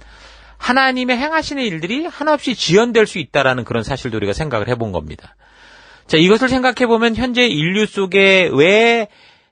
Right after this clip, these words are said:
에, 이 세상의 삶들 속에 이렇게 모순되어 보이는 게 많이 존재하는가라는 걸 알 수 있습니다. 그러니까 하나님의 문제가 아니고 누구의 문제입니까? 하나님이 우리에게 맡기신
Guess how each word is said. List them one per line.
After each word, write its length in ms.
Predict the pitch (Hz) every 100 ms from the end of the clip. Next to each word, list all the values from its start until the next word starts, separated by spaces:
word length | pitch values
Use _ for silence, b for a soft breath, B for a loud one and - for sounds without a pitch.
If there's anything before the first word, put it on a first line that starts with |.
| -
에, 220 | 110 110
이 380 | 180 202 226 208
세상의 400 | - 220 202 196
삶들 520 | 196 190 185 175 175
속에 200 | 180 190
이렇게 160 | 247 277
모순되어 880 | 147 233 302 339 311 277 247 208
보이는 320 | 170 175 165 160
게 100 | 151
많이 300 | - 175 165
존재하는가라는 800 | 143 139 135 127 120 120 110 107
걸 120 | 110
알 120 | 87
수 120 | -
있습니다. 340 | 98 - 85 -
그러니까 200 | - -
하나님의 420 | 269 339 349 330
문제가 360 | 214 143 151 139
아니고 240 | 113 117
누구의 360 | 107 139 175 180
문제입니까? 720 | 123 101 95 90 - 180 98 B B B B B B B
하나님이 500 | - 254 269 262 269
우리에게 720 | 202 - 165 185 247 277 254
맡기신 720 | 160 113 - 185 196 180 139